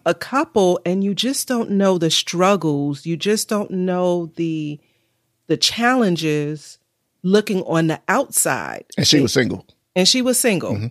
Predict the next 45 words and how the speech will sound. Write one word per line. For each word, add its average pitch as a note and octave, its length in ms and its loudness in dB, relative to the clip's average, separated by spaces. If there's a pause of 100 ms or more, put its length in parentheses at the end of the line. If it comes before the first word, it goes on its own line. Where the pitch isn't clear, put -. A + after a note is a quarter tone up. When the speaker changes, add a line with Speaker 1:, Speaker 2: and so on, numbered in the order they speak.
(120)
Speaker 1:
And F3+ 100 -4
she G#3 140 -4
was G#3 180 -2
single. D3+ 460 -6 (520)
And E3+ 580 0
so, E3 760 0 (180)
um, D#3 520 -8 (100)
the G3 120 4
good C#4+ 300 2
thing G#3+ 180 2
is F3 240 0
that E3+ 360 -2 (100)
you E3+ 140 -4
don't G3 240 4
look F#3 240 2
like E3+ 240 2
what G#3 180 4
you're D#3+ 80 2
going D3+ 360 -2
through. D#3+ 280 4
Speaker 2:
No. - 140 -4 (360)
Speaker 1:
You E3+ 100 2
know, D3+ 220 2
even G3 280 0
if F3+ 140 0
we E3 140 4
didn't E3+ 320 0
wanna D#3 220 0
be D#3 160 -4
together D#3+ 440 -4
at D3+ 180 -4
that D#3 140 -2
time D#3+ 440 -4
or C#3+ 340 -2 (320)
we E3 140 2
weren't D#3 340 0
feeling E3 420 0
each D#3+ 240 -4
other D#3 220 -4
or D3+ 80 -4
whatever D#3 380 -4
the D3+ 80 -8
case D#3+ 340 -6
may D#3 200 -4
be, D3 300 -4